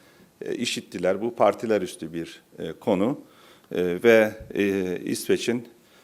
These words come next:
e, ve Finlandiya'nın bu adımları, e, atması, e, gerekiyor. Yoksa biz nato'nun genişlemesine de karşı değiliz. nato'nun güçlenmesinden yanayız ve katkılarımız da sürecek.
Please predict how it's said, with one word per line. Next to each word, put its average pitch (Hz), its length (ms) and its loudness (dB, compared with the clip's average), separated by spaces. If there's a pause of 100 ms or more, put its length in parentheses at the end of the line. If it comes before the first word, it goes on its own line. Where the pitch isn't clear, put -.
(120)
e, 87 180 0
ve 101 120 4
Finlandiya'nın 104 800 2 (220)
bu 104 120 8
adımları, 90 520 2 (180)
e, 98 100 -4
atması, 101 720 -2 (260)
e, 98 300 -4
gerekiyor. 95 600 0 (440)
Yoksa - 320 0
biz 107 280 -6 (120)
nato'nun 98 600 0
genişlemesine 95 680 -2
de 87 120 0
karşı 80 360 -4
değiliz. 92 380 -8
nato'nun 92 560 -6 (180)
güçlenmesinden 87 960 -6
yanayız 85 460 -10
ve 101 180 -4 (340)
katkılarımız 82 600 -4
da 110 80 -4
sürecek. 82 360 -12